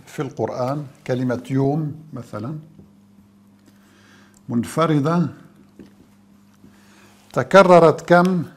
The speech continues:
ثلاثمية وخمسة وستين مرة.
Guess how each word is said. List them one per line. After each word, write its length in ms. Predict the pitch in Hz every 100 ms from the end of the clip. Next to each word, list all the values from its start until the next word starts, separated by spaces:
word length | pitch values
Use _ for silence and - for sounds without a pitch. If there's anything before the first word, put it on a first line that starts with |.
| _ _ -
ثلاثمية 540 | 139 139 135 170 185 143
وخمسة 460 | - 147 156 143
وستين 480 | 123 - - - 135
مرة. 340 | 113 92 90